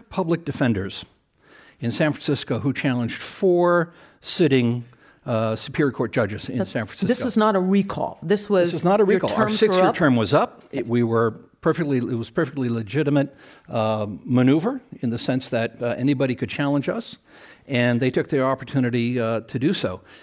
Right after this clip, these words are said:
Speaker 1: I don't think any one of us at the time was actually doing any criminal work at all. So no one understood what was happening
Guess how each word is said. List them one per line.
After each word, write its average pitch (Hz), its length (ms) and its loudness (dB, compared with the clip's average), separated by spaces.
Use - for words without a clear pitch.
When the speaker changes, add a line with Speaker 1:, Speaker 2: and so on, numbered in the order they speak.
Speaker 1:
I 170 80 2
don't 247 120 2
think - 140 2
any 208 160 2
one 175 220 2
of 170 80 2
us - 160 2
at 139 80 -2
the 135 80 -8
time 170 240 -2
was 143 120 0
actually 139 220 -2
doing 143 260 0
any 156 140 0
criminal 127 460 -2
work 139 240 -2
at 123 80 2
all. 117 340 0
So - 300 -2
no 170 300 2
one 254 200 4
understood 170 580 0
what 151 160 0
was 151 140 -6
happening 127 480 -2